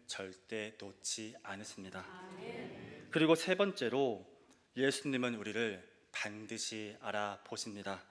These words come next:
Speaker 2: 아멘.
Speaker 1: 우리가 사 절 말씀을 보면은요, 제자들은 그들에게 찾아온 그 사람이 예수님이라는 사실을 미처 알지 못했습니다.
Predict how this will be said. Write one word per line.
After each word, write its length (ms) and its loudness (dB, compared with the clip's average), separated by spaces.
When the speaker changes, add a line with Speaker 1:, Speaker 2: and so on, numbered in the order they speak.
Speaker 2:
아멘. 580 -16
Speaker 1:
우리가 240 12
사 240 6
절 160 8
말씀을 500 4
보면은요, 760 -2
제자들은 640 12
그들에게 500 8
찾아온 680 6
그 340 6
사람이 840 0
예수님이라는 800 2
사실을 680 -2
미처 520 2
알지 640 0
못했습니다. 720 -2